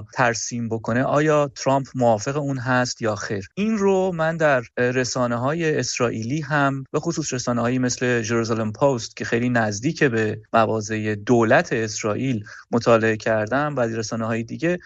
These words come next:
دیدم که اونها هم برداشتشون این هست که در مورد مسئلهٔ موشکی، اونطور که اسرائیل می‌خواد، ترامپ دقیق و مشخص پاسخ نداده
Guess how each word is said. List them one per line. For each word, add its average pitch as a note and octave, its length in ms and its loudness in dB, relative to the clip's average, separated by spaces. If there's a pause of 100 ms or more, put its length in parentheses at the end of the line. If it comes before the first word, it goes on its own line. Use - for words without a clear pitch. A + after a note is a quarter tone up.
(200)
دیدم E3 320 4
که D#3+ 120 -4
اونها C#3 400 0
هم D#3+ 220 0
برداشتشون C3+ 540 0
این C#3+ 120 -4
هست C#3 260 -2
که D3+ 100 0
در B2+ 200 4
مورد A#2 440 0 (320)
مسئلهٔ A#2 600 0
موشکی، A2+ 920 0 (120)
اونطور D#3+ 560 4
که A#2 160 0
اسرائیل A#2 420 -2
می‌خواد، C3 480 4 (100)
ترامپ C3 400 4 (200)
دقیق C#3 520 0 (160)
و B2 140 6
مشخص B2 720 0
پاسخ B2 440 -2
نداده D3 640 0